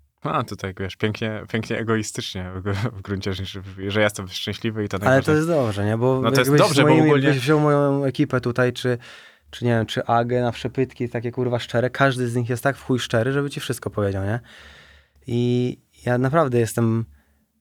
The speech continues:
Speaker 2: ja też dużo osób mi mówi, że wszystkich rozpieszczam swoich wokół. Ja jestem bardzo, myślę, czuję się dobrym człowiekiem, nie? I też to nie jest tak, że kurwa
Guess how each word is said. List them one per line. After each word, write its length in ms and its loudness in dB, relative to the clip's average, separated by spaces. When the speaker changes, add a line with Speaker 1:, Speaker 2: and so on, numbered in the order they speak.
Speaker 2:
ja 340 -2
też 200 -2
dużo 200 2
osób 180 0
mi 60 4
mówi, 120 2
że 80 -2
wszystkich 320 -2
rozpieszczam 520 -2
swoich 400 -2
wokół. 440 -2
Ja 80 -2
jestem 220 -2
bardzo, 380 2
myślę, 560 -2
czuję 180 2
się 120 0
dobrym 260 2
człowiekiem, 460 0
nie? 180 -2
I 100 -6
też 380 -2
to 120 -2
nie 120 2
jest 180 -2
tak, 180 -2
że 100 -6
kurwa 600 -4